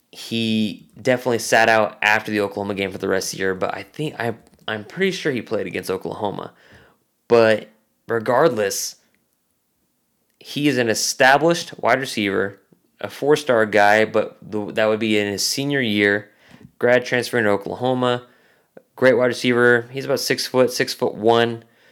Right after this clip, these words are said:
He would give Oklahoma instant depth. He'd give Oklahoma instant seniority. He'd give Oklahoma some experience. Now, not necessarily the experience of the type of level of success Oklahoma, that U C L A has seen,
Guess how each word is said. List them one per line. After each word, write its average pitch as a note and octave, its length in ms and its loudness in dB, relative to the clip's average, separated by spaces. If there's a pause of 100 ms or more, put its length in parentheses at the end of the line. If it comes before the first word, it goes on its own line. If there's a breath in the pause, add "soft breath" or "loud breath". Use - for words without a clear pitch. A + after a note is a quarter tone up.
(360 soft breath)
He B2+ 280 0
would B2 200 2
give A2 180 2
Oklahoma A2+ 560 0
instant F#2+ 500 -6
depth. C3 360 -4
He'd G#2 180 -10
give G2+ 220 -2
Oklahoma A2+ 960 -2
instant G#2+ 400 -10
seniority. A#2+ 800 -2 (240 soft breath)
He'd - 120 -20
give A#2 140 6
Oklahoma A2 420 0
some G#2+ 180 -6
experience. G2+ 760 -6
Now, G#2+ 300 2 (320 loud breath)
not B2+ 100 -2
necessarily B2 320 -2
the A2 40 2
experience A2+ 460 -2
of G#2 80 -8
the G2+ 60 -14
type A2 280 -4
of G2 440 -8
level A2 540 2
of G2+ 180 -6
success G#2+ 480 -2
Oklahoma, G#2+ 500 -4
that G2 300 0
U G2 80 -8
C F#2+ 160 -6
L F#2 140 0
A C#3 100 2
has C3 180 -2
seen, G2+ 400 -6